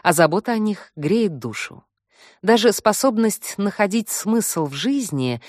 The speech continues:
объясняется нейробиологией удовольствия. Наш мозг любит истории и метафоры, и чтобы осмыслить происходящее, мы придумываем истории. Людям не нужно с каждым поколением заново учиться привычке к счастью.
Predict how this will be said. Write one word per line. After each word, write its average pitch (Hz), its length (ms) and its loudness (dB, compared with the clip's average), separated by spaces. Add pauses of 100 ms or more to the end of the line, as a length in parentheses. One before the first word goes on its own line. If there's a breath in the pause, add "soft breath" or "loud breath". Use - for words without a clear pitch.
(180 loud breath)
объясняется 214 800 0
нейробиологией 190 1120 0
удовольствия. 156 1000 -6 (460)
Наш 147 320 0
мозг 170 380 -2 (340 soft breath)
любит 190 640 2
истории 202 600 0
и 156 180 -4
метафоры, 202 680 -4 (320 loud breath)
и 214 80 0
чтобы 233 300 4
осмыслить 214 840 0
происходящее, 233 840 -2 (260 loud breath)
мы 165 180 2
придумываем 180 800 0
истории. - 720 -6 (640)
Людям 269 340 6
не 277 100 8
нужно 269 360 6
с - 80 -2
каждым 180 440 2
поколением 185 680 2
заново 226 500 2
учиться - 580 -2
привычке 170 600 -4
к - 80 -20
счастью. - 800 -8